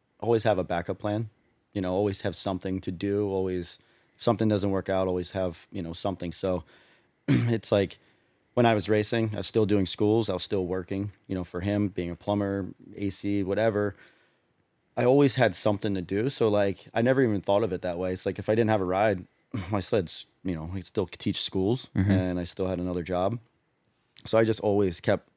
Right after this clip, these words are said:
Speaker 1: <clears throat> kept active 'cause I just never was just like, that was the only thing I ever did was just race. Even when I rode for K T M, I'd come home and I'd work in the wintertime and just, like, I don't sit around that well. Like, me sitting around is, like, on a Sunday,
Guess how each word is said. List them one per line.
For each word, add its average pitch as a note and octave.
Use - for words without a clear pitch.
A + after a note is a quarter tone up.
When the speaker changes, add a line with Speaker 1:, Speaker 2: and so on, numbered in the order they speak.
Speaker 1:
<clears throat> A#2
kept G#2+
active G2
'cause F2+
I F#2
just F#2
never F#2+
was F#2
just -
like, E2+
that G#2+
was G#2
the G2+
only F#2+
thing F2+
I F2+
ever E2+
did G2
was F2
just -
race. F2
Even G2+
when G2+
I F#2
rode F#2
for F2+
K F2+
T -
M, G#2+
I'd F2+
come F#2
home G2+
and F2
I'd E2
work F2+
in F2+
the E2
wintertime F2
and F#2+
just, -
like, E2+
I G2+
don't G#2+
sit A2
around F2
that D2
well. D#2+
Like, E2+
me A2+
sitting A2
around G2
is, E2+
like, F2+
on F#2+
a F#2
Sunday, G#2+